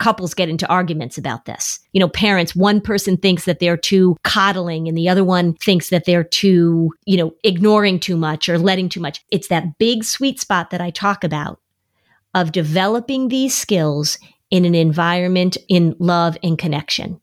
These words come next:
And so your child doesn't feel like they're totally on their own. They feel like they're on their own enough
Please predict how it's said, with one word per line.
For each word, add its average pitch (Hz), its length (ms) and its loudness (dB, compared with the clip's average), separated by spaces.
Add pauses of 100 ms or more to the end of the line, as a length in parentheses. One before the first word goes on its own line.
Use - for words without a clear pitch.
(120)
And 180 120 2
so 196 60 2
your 180 240 2
child 220 440 -2
doesn't 208 300 -4
feel 196 280 0
like 180 200 0
they're 165 160 -2
totally 214 480 2
on 196 220 2
their 190 200 2
own. 196 500 0 (300)
They 185 120 2
feel 208 240 0
like 185 180 0
they're - 220 -4 (100)
on 226 300 2
their 254 300 2
own 214 400 4 (120)
enough 180 800 2